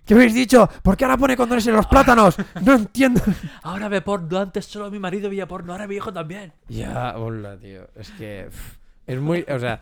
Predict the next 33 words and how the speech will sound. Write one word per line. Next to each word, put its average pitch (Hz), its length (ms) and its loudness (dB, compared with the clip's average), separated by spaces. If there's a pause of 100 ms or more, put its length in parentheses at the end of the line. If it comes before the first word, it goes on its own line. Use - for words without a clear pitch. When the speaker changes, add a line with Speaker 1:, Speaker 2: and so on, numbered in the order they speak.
(580)
Speaker 1:
es 160 180 -2
esto, 175 280 -4
o 131 40 -4
sea, 123 140 -4
lo, 117 220 -6
lo 117 240 -4
malo 120 340 -4
de 143 140 -2
eso 160 120 -4
es 139 100 -6
eso, 143 260 -6
que 107 140 -10
dices, 107 320 -8
joder, 135 300 -4
que 110 220 -10
la 117 220 -8
figura 117 380 -8
paterna, 127 460 -12
que 107 100 -10
se 107 100 -14
supone 117 280 -10
que 123 60 -10
la 120 120 -8
que 110 80 -10
tendría 113 260 -10
que 120 80 -8
tener 113 240 -12
como 98 340 -12
quizás 101 280 -12
este - 180 -10
más 113 160 -8
acompañamiento 110 640 -10
contigo, 117 480 -8